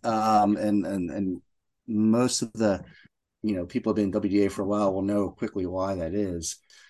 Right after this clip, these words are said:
And so it was, uh, my very, my second year, uh, f-, first year as a graduate student,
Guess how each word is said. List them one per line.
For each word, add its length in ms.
And 160
so 680
it 200
was, 640
uh, 300
my 120
very, 680
my 100
second 360
year, 460
uh, 300
f-, 260
first 220
year 80
as 80
a 60
graduate 280
student, 380